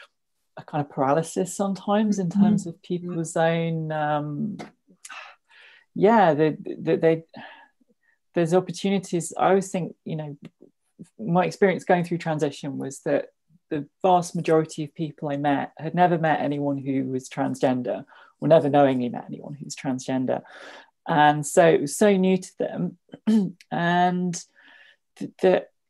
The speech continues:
Speaker 1: more often than not, people were, from a, a kind point of view, fundamentally, uh, afraid of saying the wrong thing and causing
Speaker 2: Mm-hmm.
Speaker 1: offence. And so people often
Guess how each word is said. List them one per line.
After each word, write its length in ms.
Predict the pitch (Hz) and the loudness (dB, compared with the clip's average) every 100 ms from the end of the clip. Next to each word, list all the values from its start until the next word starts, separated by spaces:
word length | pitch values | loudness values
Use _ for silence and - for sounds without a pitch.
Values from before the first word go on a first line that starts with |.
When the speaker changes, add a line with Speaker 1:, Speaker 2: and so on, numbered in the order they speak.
| _ - | _ -6
Speaker 1:
more 280 | 196 208 214 | -2 2 2
often 260 | 208 - 170 | 2 -4 -4
than 200 | 170 180 | -2 0
not, 360 | 185 - - | 0 0 -4
people 340 | _ 180 - 170 | _ -12 -8 -2
were, 540 | 180 180 175 170 170 - _ _ _ _ | 0 2 0 -2 -4 -12 _ _ _ _
from 200 | - 214 | 0 2
a, 120 | 214 208 _ _ - | 2 0 _ _ -4
a 80 | 196 | -2
kind 380 | 247 262 240 - | 2 4 4 4
point 200 | 165 143 | -2 0
of 80 | 143 | -2
view, 320 | 147 139 139 _ _ _ _ _ - | -2 -2 -4 _ _ _ _ _ 0
fundamentally, 840 | 147 151 180 175 - - 151 160 - _ | 4 4 2 -2 -6 -2 -2 -4 -10 _
uh, 60 | 120 | -4
afraid 600 | - 180 165 185 196 202 | 0 0 0 2 4 6
of 120 | 196 - | 4 2
saying 280 | 185 175 | -2 0
the 80 | 170 | -2
wrong 180 | 165 165 | -4 -6
thing 260 | - 156 147 | -6 -8 -6
and 120 | 143 | -6
causing 360 | 147 139 180 | -4 -2 2
Speaker 2:
Mm-hmm. 140 | 190 180 | 2 4
Speaker 1:
offence. 460 | 208 202 202 - - - - - _ - | 4 4 2 -10 -20 -20 -20 -20 _ -4
And 180 | 170 | -4
so 180 | 170 175 | 0 0
people 420 | 175 196 196 175 | 0 -2 2 4
often 540 | 160 - 156 147 143 | 4 2 -2 -2 -2